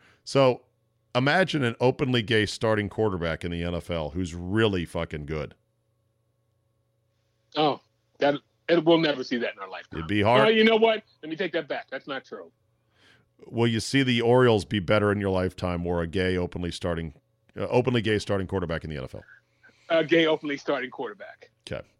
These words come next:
Speaker 1: Let's
Speaker 2: Yeah.
Speaker 1: move on to two more important things. First is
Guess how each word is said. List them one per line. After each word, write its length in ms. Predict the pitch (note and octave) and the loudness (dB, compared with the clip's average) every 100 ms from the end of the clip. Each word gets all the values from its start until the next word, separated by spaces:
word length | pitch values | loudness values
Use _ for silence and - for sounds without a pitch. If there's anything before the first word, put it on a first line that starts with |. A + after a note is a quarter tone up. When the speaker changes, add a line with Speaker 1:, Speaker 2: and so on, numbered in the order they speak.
| - - - _ _ | -20 -20 -20 _ _
Speaker 1:
Let's 140 | - A#2 | -6 0
Speaker 2:
Yeah. 60 | C#3+ | 4
Speaker 1:
move 140 | C3 | 4
on 180 | C3 A#2+ | 4 4
to 40 | |
two 220 | G#2+ - B2+ | 2 2 4
more 220 | A#2+ A2 | 6 4
important 460 | G2 G#2+ F2 E2 | 2 0 0 -2
things. 260 | F2 D#2+ - | -4 -6 -6
First 380 | - B2+ A#2 A2+ | -2 0 0 0
is 400 | G#2+ G2+ - | 2 0 -6